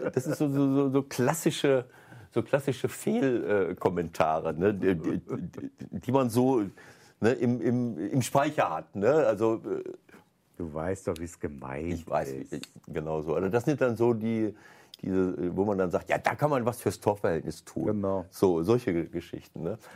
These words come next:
Speaker 2: Ja.
Speaker 1: Also das sind jetzt ganz, zwei ganz, ganz wichtige Spiele und das wär für uns alle und für den Verein natürlich super wichtig, wenn wir da punkten. Ähm,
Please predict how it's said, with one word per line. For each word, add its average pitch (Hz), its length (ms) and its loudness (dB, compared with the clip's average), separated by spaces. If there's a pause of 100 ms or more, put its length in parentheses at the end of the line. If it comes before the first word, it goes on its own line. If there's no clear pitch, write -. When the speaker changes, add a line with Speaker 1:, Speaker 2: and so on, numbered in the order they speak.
Speaker 2:
Ja. 76 80 -10
Speaker 1:
Also 92 160 2
das 120 140 4
sind 120 160 -2
jetzt 104 160 0
ganz, 104 260 0
zwei 98 160 2
ganz, 95 220 -2
ganz 85 240 -2
wichtige 90 320 -2
Spiele 95 360 0
und 85 160 0
das 80 160 -2
wär 85 140 2
für - 160 -6
uns 76 220 -8
alle 80 420 -2
und 76 240 -6
für - 140 -8
den 76 100 -4
Verein - 320 -8
natürlich - 340 -10
super - 300 -12
wichtig, - 320 -14 (480)
wenn 71 120 -8
wir 73 60 -4
da 73 100 -2
punkten. - 520 -2 (880)
Ähm, 71 340 -4